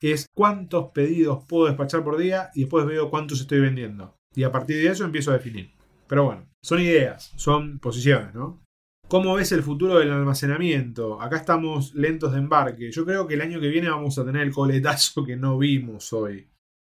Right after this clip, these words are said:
Hay que ver si pasa en el verano, si pasa en marzo y hay que ver cómo se restablece todo. Hay un desabastecimiento de productos que hay que ver si los vamos a poder recuperar rápidamente, ¿no?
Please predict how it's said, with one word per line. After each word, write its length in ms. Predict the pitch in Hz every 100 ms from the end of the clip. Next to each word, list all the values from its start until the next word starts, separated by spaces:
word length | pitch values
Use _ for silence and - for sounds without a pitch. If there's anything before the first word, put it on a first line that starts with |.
| _ -
Hay 120 | 127
que 100 | 139
ver 160 | 143
si 140 | 143 127
pasa 260 | 135 135
en 60 | 131
el 100 | 123
verano, 440 | 135 147 143 143
si 100 | 123
pasa 240 | 120 127 135
en 80 | 131
marzo 340 | 143 143 135
y 80 | 127
hay 100 | 127
que 60 |
ver 180 | 131 135
cómo 280 | 135 139 135
se 160 | 135 127
restablece 580 | 123 - 123 127 135
todo. 380 | 117 117 107 101 - -
Hay 140 | 139
un 160 | 147 139
desabastecimiento 1300 | 139 135 127 120 131 131 139 147 143 139 143 147 160 _
de 140 | 123
productos 920 | 117 120 139 147 139 143 151 151 - _
que 160 | - 123
hay 160 | 120
que 140 | 131 131
ver 420 | 135 139 143 -
si 160 | -
los 100 | 113
vamos 280 | 113 117 120
a 160 | 120 - _ -
poder 360 | 123 127 127
recuperar 540 | 127 117 113 127 131 127
rápidamente, 680 | 127 127 127 135 113 104
¿no? 280 | 110 139 139